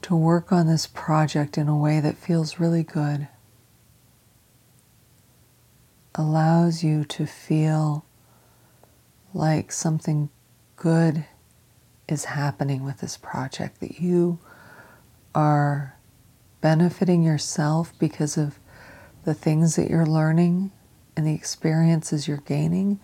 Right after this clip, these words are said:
but also that the completed project will be doing good in the world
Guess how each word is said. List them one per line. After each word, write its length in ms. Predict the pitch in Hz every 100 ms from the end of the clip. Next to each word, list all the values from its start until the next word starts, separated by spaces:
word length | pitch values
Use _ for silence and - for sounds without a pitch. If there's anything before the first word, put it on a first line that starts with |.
| - - - - - - _ _
but 160 | - 170
also 440 | 175 202 - 196
that 180 | 175 156
the 100 | 160
completed 840 | - 160 147 - - 180 190 190
project 760 | - 175 160 170 160 143 - -
will 180 | 160 165
be 200 | - 165
doing 320 | 165 160 151
good 340 | 151 151 165 160 _ _
in 100 | 160
the 100 | 151
world 680 | 151 151 156 160 165 170 165